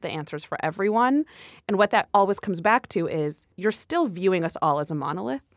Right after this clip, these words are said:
You're still saying, like, "How do I help the Muslims?" as if we are one thing, as if you could just, like, say the right thing, tweet the right thing, wear the right shirt, show up on the right day, and this monolith would all be fine. And it's hard to come up against that.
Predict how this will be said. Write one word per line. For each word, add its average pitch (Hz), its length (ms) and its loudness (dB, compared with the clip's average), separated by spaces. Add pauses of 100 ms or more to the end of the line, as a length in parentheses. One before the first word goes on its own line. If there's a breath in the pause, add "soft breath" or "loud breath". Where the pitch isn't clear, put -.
(440 soft breath)
You're 240 120 4
still 294 340 2
saying, 214 240 2
like, 180 140 0
"How 175 180 2
do 170 100 2
I 156 60 4
help 165 260 -2
the - 80 -6
Muslims?" 269 600 0 (220 soft breath)
as 196 180 4
if 190 140 -2
we 175 100 -2
are 160 100 2
one 156 320 -4
thing, - 480 -2 (360 soft breath)
as 196 180 2
if 196 140 0
you 208 80 -2
could 214 160 0
just, 196 180 0
like, 175 160 -2
say 220 300 4
the 214 100 6
right 190 240 4
thing, 190 240 4
tweet 190 220 -4
the 180 80 0
right 175 180 2
thing, 175 200 0
wear 175 120 2
the 165 120 0
right 165 180 2
shirt, 208 280 4
show 180 280 4
up 170 260 4
on 170 120 0
the 156 100 -2
right 151 240 -2
day, 208 400 6 (340 loud breath)
and 196 160 4
this 196 160 2
monolith 170 640 2
would 160 140 -2
all 151 180 -2
be 147 140 -10
fine. 165 580 -2
And 185 180 0
it's 214 160 0
hard 226 260 2
to - 120 -14
come 180 180 -4
up 151 140 -2
against - 320 -10
that. - 240 -8